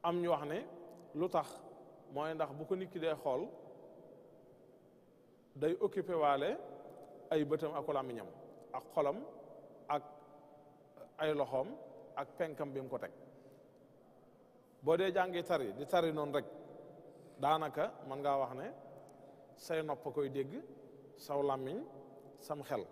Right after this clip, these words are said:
yooyu nga occupé ci jaamu Yàlla gi, ñetti cër. Bu dee na da nga koo yor teg ci di xool, li ngay occupé ci say cër ci jaamu Yàlla gi day gën a bari.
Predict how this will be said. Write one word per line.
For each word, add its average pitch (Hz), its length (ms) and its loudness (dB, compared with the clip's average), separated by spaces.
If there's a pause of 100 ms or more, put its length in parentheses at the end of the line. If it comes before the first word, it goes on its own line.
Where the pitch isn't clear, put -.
(200)
yooyu 151 260 4
nga 156 100 2
occupé 147 380 -2
ci 139 100 -8
jaamu 139 220 0
Yàlla 107 220 0
gi, 101 100 -6
ñetti 139 240 -6
cër. 117 160 -4 (1300)
Bu 151 120 2
dee 202 120 10
na 202 120 4
da 185 100 4
nga 180 80 0
koo 185 160 4
yor 160 180 6 (260)
teg 165 200 0
ci - 160 -12 (540)
di 143 120 0
xool, 160 340 4 (1080)
li 131 160 -2
ngay 185 120 2
occupé 190 360 2
ci 143 60 -8
say 160 200 4
cër 156 180 0
ci 143 80 -12
jaamu 143 220 2
Yàlla 131 180 0
gi 127 60 -2
day 127 120 0
gën 123 120 -4
a 117 40 -6
bari. 92 200 -4